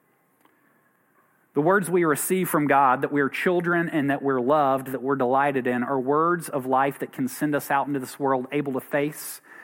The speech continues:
the discouragements and the temptations and the struggles that will come. God does not remain silent. He speaks to us most profoundly through Jesus. And I'll end with this.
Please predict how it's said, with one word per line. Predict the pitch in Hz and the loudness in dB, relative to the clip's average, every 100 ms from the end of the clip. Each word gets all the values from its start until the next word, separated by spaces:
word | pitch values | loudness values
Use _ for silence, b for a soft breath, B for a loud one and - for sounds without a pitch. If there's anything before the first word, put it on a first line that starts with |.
| B | B
the | 135 | -4
discouragements | 123 113 - 165 175 160 170 165 - - | -4 -8 -2 0 0 0 -2 -2 -4 -6
and | 139 | -4
the | 117 | -4
temptations | - 107 - 175 175 - 165 143 | -6 -10 -4 -2 -2 -4 -6 -4
and | 131 | -4
the | 120 | -6
struggles | - - 139 135 123 | -6 -4 -2 -2 -4
that | 123 117 | -6 -6
will | 104 | -12
come. | - 98 90 _ _ _ b b b 294 b b b b b b b b b b _ | -10 -12 -12 _ _ _ b b b -20 b b b b b b b b b b _
God | 127 147 175 | 2 4 2
does | 147 | 0
not | 139 147 147 | 2 0 0
remain | 143 135 127 | -2 0 -2
silent. | - 120 123 123 127 | -2 0 0 0 -4
He | 127 | -8
speaks | 113 - 156 147 - | -10 -6 -6 -6 -8
to | 156 | -4
us | 143 135 | -2 -2
most | 131 131 - | -4 -4 -4
profoundly | - 127 120 123 120 | -10 -8 -4 -4 -4
through | 113 120 | -6 -8
Jesus. | 113 120 113 104 90 - - - _ _ _ _ _ _ _ _ _ - - | -8 -6 -6 -8 -14 -18 -20 -20 _ _ _ _ _ _ _ _ _ -18 -6
And | |
I'll | 120 120 | -2 0
end | 139 | 0
with | 127 123 | -2 -4
this. | 123 98 - - | -6 -8 -14 -20